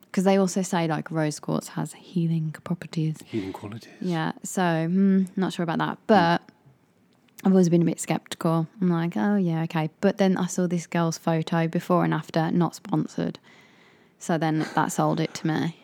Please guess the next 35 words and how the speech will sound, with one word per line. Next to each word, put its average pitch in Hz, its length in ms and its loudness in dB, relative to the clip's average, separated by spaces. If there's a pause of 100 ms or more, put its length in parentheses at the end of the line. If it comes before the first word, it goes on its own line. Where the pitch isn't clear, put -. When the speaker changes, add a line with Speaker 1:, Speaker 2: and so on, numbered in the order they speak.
Speaker 2:
Right. 92 320 -8
Speaker 1:
'Cause - 280 -2
she - 160 -4
had 170 140 2
a 170 40 -2
lot 165 160 0
of, 165 140 -6
like, - 260 -2
water 170 560 0
in 175 120 0
her 185 100 0
face. - 680 -4 (200)
Speaker 2:
Okay. 98 240 -12 (380)
Speaker 1:
And 175 200 0
it, 160 160 -4
um, 156 480 -4
it 180 200 -6
just - 200 -10
made 165 200 -4
her 165 60 -6
face, 160 500 -10
like, 165 220 -6
slimmer. 165 480 -6 (1120)
Speaker 2:
Ah. 113 260 -14 (680)
Speaker 1:
Kind 165 260 -4
of. 160 220 -10 (280)
Not 294 160 2
that 240 120 4
I'm 196 100 4
after 180 280 0
my 160 120 0
face - 280 -4
being - 200 -4
slimmer, 165 460 -2
but - 240 -4